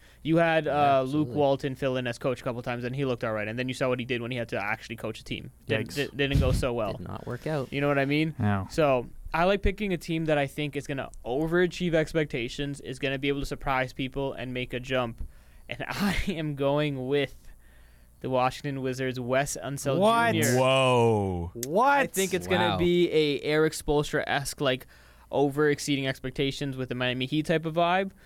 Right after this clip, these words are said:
Speaker 1: or like Mike Brown with the Sacramento Kings. If he can take this Washington Wizards team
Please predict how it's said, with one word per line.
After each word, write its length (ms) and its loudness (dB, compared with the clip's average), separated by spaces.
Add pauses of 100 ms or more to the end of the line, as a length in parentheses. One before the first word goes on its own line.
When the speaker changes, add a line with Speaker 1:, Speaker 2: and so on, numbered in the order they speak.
(240)
Speaker 1:
or 220 4
like 340 0
Mike 240 -2
Brown 160 2
with 80 -4
the 60 -10
Sacramento 500 0
Kings. 300 0 (100)
If 200 0
he 260 2
can 220 0
take 260 4
this 160 0
Washington 500 2
Wizards 360 -2
team 380 -6